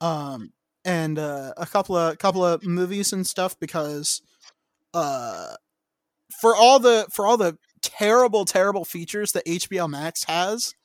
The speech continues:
um, it, it's just, you know, awfully designed, sucks big dick, um,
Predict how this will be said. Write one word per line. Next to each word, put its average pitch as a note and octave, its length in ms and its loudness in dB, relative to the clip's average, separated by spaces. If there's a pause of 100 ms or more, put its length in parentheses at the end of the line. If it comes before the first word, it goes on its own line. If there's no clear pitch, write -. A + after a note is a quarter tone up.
(640)
um, C#3+ 600 -4 (680)
it, F3 200 -6
it's F#3 240 -2
just, - 280 -6
you E3+ 140 -4
know, D#3+ 200 -4
awfully F#3+ 580 0
designed, D#3+ 840 -6 (360)
sucks - 440 -2
big D#3 360 -6
dick, D#3+ 360 -4 (280)
um, D3 580 -6